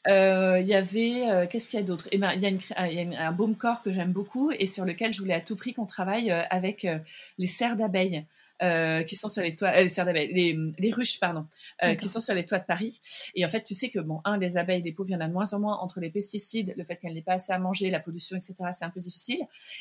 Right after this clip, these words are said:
Speaker 1: Et il y en a quand même quelques-unes, euh, sur les toits de Paris. Et donc, l'idée, c'était, ben, de faire le clin d'œil en disant que nous, on est des amoureuses de Paris. Et on a mis donc, euh, des extraits de miel et, des, et, et de propolis, euh, voilà, dans, dans notre crème corps.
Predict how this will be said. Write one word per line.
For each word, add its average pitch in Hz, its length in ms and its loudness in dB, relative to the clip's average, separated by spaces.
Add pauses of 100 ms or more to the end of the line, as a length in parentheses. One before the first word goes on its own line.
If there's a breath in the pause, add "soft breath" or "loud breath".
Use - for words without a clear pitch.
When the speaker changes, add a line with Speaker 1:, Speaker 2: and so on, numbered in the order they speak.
Speaker 1:
Et 226 60 2
il 269 80 2
y 294 80 -2
en 220 60 -2
a 208 60 0
quand 240 120 -4
même 269 100 -2
quelques-unes, 208 720 -2
euh, 156 360 -4
sur 190 180 -4
les 175 100 -2
toits 170 160 -6
de 160 60 -10
Paris. 214 420 0
Et 208 80 0
donc, 185 220 -2
l'idée, 196 180 -2
c'était, 208 300 -2
ben, 170 160 -2 (340 loud breath)
de 196 80 0
faire 240 240 -2
le 202 120 2
clin 208 180 -2
d'œil 202 200 0
en 196 40 -2
disant 175 140 -6
que 180 80 -10
nous, 208 80 -4
on 202 80 -2
est 175 60 -4
des 175 180 -6
amoureuses 180 380 -2
de 175 60 0
Paris. 202 500 -2
Et 208 100 -2
on 190 120 0
a 180 80 0
mis 220 180 -2
donc, 214 300 -4 (500 soft breath)
euh, 160 340 0 (300)
des 180 180 -4
extraits 185 540 0
de 175 100 -2
miel 185 280 0
et, 185 80 2
des, 160 100 -4
et, 156 720 -2
et 165 40 -4
de 175 100 -4
propolis, 190 600 -4
euh, 151 380 -2
voilà, 160 280 0
dans, 180 160 0
dans 175 180 0
notre 170 160 -2
crème 165 220 -6
corps. 226 300 -2